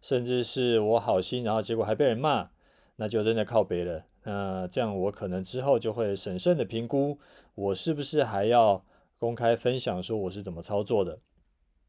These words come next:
好不好？这个我还在，还在思考这件事情，因为这个真的看到有一些真的很初学的人，我很担心说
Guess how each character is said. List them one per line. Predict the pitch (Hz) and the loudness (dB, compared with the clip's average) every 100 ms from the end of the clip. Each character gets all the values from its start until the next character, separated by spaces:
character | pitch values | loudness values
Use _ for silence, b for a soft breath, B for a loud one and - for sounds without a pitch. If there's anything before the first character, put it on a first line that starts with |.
| - | -6
好 | |
不 | 95 | 0
好？ | 98 | 0
这 | 80 127 | 0 0
个 | 113 101 98 | 4 4 2
我 | 95 95 90 | 0 -2 -2
还 | 104 101 | 0 0
在， | 127 120 113 - b b b b | 4 4 2 -2 b b b b
还 | - 117 131 | 0 2 4
在 | 175 175 156 143 135 | 10 10 12 10 6
思 | - 214 | 4 2
考 | 185 127 98 - - | 6 6 6 -2 -6
这 | 139 | -2
件 | 135 143 | 0 0
事 | - | 0
情， | 170 117 95 | 0 0 -2
因 | 101 123 | -4 -6
为 | |
这 | 127 143 | -4 0
个 | 127 113 107 | 2 4 2
真 | 135 135 | -2 -2
的 | 120 104 101 b b b | -2 -2 -6 b b b
看 | 165 147 | -4 2
到 | 156 139 | 6 8
有 | 110 104 | 6 4
一 | |
些 | 113 - 131 | 2 2 0
真 | 127 143 | 0 -2
的 | 120 | -2
很 | 104 | -4
初 | 92 147 | -2 -2
学 | 151 120 | 0 2
的 | 110 117 | 4 4
人， | 101 101 | 4 2
我 | 98 104 143 | 0 2 2
很 | 139 95 | 2 2
担 | 120 127 | 2 2
心 | 135 131 | -2 -2
说 | 135 131 | 0 0